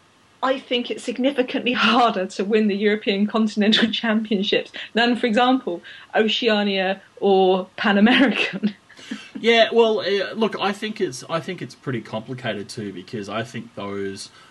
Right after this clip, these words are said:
Speaker 2: those championships, ideally, I could be wrong in, in terms of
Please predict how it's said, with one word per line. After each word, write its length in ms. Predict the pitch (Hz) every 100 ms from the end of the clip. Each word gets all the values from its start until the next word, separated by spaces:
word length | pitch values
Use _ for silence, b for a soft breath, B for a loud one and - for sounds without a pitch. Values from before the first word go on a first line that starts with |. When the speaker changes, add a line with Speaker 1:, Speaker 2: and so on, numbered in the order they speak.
| _
Speaker 2:
those 260 | 107 113 110
championships, 840 | - 104 101 101 - 104 87 - - _
ideally, 760 | 127 110 - 123 131 101 92 -
I 160 | 139 151
could 180 | 190
be 120 | 147 110
wrong 300 | 107 104 104
in, 220 | 98 -
in 180 | 104 95
terms 340 | - 98 95
of 300 | 98 95 -